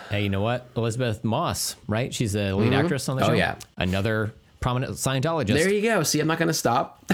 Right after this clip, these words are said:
Speaker 1: Yeah.
Speaker 2: <laughs> I'm not gonna stop because she's a Scientologist. I'm gonna stop because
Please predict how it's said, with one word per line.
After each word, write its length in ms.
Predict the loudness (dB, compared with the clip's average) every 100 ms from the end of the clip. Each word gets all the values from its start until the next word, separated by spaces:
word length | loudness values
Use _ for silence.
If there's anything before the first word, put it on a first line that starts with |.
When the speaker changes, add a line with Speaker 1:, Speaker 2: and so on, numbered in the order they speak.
| 0
Speaker 1:
Yeah. 200 | 0 -2 -8 -18
Speaker 2:
<laughs> 220 | -12 -6 0
I'm 120 | 2
not 80 | 4
gonna 100 | 4
stop 400 | 4 2 0 -10 -6 -2
because 260 | 0 2
she's 200 | 2 2
a 60 | 2
Scientologist. 540 | 2 2 2 2 0
I'm 80 | 0
gonna 140 | 2 2
stop 260 | 2 2
because 460 | 2 2 2 0